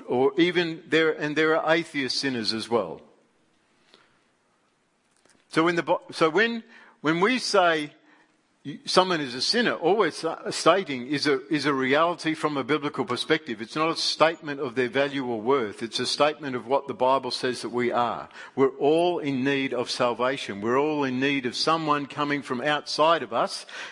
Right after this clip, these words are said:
because we're dead, because we're powerless. We need reviving. That's the,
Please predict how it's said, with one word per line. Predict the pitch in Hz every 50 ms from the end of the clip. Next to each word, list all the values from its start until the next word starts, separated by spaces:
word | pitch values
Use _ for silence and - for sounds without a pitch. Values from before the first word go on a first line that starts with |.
| - -
because | 147 147 - 175 196 202 165
we're | 170 202 202
dead, | 170 - 196 226 240 196 110 80 - - - _ _ _ _ - - - -
because | - 165 - - 208 208 196
we're | 170 190 190
powerless. | 185 - - 190 196 208 226 226 202 147 107 92 85 - - - - - - - - - - -
We | - 156 185
need | 190 208 226 220 185
reviving. | 180 180 170 151 170 180 208 240 240 170 127 98 92
That's | 113 170 196 - -
the, | - 185 175